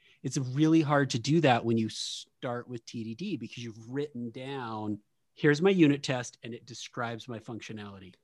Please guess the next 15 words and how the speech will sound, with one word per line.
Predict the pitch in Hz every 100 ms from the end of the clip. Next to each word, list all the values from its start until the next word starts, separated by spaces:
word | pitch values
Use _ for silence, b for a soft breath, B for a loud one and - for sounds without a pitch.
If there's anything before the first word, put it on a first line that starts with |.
| _
This | 156 147
is | 156
what | 151 147
I | 139
needed | 131 123 117
to | - 117
do. | 104 92 _ _ _ _ _ _ _ _ -
Oh, | 233 135 95
well, | 123 143
I'll | 147
just | 180 185
make | 180 156
it |
do | - 139
that. | 110 92